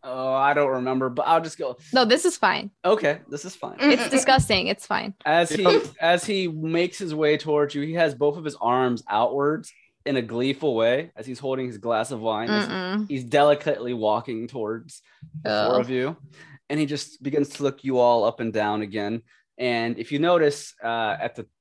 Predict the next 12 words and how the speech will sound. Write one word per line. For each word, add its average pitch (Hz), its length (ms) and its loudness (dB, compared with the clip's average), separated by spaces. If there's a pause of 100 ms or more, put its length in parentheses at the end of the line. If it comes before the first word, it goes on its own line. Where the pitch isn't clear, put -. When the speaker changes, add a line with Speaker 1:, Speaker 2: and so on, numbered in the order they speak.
(200)
Speaker 1:
back 147 440 0
behind 135 400 -4
him 120 120 -10
to 113 100 -12
the 104 80 -6
right 113 220 0
near 107 120 -8
the 104 60 -12
bookshelves, 104 680 -2
there 107 260 0
is 98 480 -6
Torona 120 640 -4